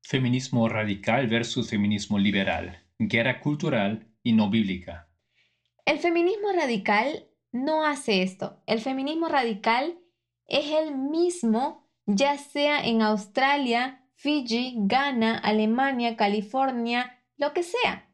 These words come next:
Speaker 2: El feminismo radical, tal como lo enseñamos en este movimiento, es el mismo en todos los países. El feminismo liberal no es porque tenga que tener un feminismo liberal que no necesariamente desmonte lo que el feminismo cultural aprecia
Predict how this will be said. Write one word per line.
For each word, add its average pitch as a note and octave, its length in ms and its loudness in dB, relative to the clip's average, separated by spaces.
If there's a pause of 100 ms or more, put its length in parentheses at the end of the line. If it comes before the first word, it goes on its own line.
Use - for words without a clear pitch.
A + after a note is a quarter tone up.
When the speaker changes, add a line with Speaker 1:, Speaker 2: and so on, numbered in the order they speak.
(140)
Speaker 2:
El B3+ 140 0
feminismo C4+ 720 -2
radical, A#3 760 0 (200)
tal C4+ 280 0
como A3 220 0
lo G3+ 80 2
enseñamos G#3+ 600 0
en F#3+ 120 4
este A3+ 220 -4
movimiento, A3 720 2
es A#3+ 240 -2
el A3 160 2
mismo C4 500 0
en G3+ 260 4
todos A3 240 2
los G3+ 160 -2
países. - 600 -6 (720)
El A3+ 160 0
feminismo A#3+ 560 0
liberal G#3 540 2 (560)
no D4 280 0
es D#4 200 0
porque B3+ 320 -4
tenga A#3+ 520 -2
que G#3 140 2
tener G#3 340 2
un A3+ 100 4
feminismo G#3 540 2
liberal G3 640 2 (480)
que G#3 180 2
no G#3 280 4
necesariamente G#3+ 1000 2
desmonte G#3 840 2
lo F#3+ 260 4
que G3+ 80 -2
el F#3+ 80 4
feminismo G3 520 2
cultural F#3 460 2
aprecia F#3+ 640 0